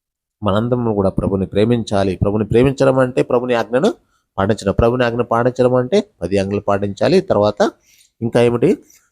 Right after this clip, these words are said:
వ్యక్తిగతంగా దేవుడు నీకు, ఆ, day to day లైఫ్లో వ్యక్తిగతంగా నీకు నాకు కొన్ని ఆజ్ఞలు దేవుడు ఇస్తున్నాడు. ఇది చేయాలి, అది చేయొద్దు, అది చేయాలి, ఇది చేయాలి. ఏది చేయమన్నాడు అది చేయాలి, ఏది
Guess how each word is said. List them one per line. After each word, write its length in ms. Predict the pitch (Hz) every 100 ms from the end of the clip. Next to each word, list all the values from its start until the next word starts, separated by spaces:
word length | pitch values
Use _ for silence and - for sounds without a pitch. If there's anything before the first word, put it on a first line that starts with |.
| -
వ్యక్తిగతంగా 640 | 135 - - 220 208 190
దేవుడు 340 | 160 135 131 127
నీకు, 580 | 123 123 117 131 123 120 113
ఆ, 160 | 113
day 260 | 113 117 147 151
to 60 |
day 180 | 135 123
లైఫ్లో 500 | 110 104 - 113 190
వ్యక్తిగతంగా 680 | 131 113 113 110 - 107 107
నీకు 280 | 104 101 104
నాకు 280 | 101 95 -
కొన్ని 180 | 98 98
ఆజ్ఞలు 280 | 98 98 98
దేవుడు 220 | 98 95
ఇస్తున్నాడు. 360 | 90 101 92 95
ఇది 80 | -
చేయాలి, 240 | 95 92 90
అది 140 | 90
చేయొద్దు, 500 | 92 92 92 90 90
అది 160 | 90 92 -
చేయాలి, 220 | 92 90
ఇది 160 | 90 90
చేయాలి. 680 | 92 - _ - - - 113
ఏది 200 | 143 143
చేయమన్నాడు 380 | 131 127 127 147
అది 100 | 127 113
చేయాలి, 280 | 92 85 90
ఏది 140 | 120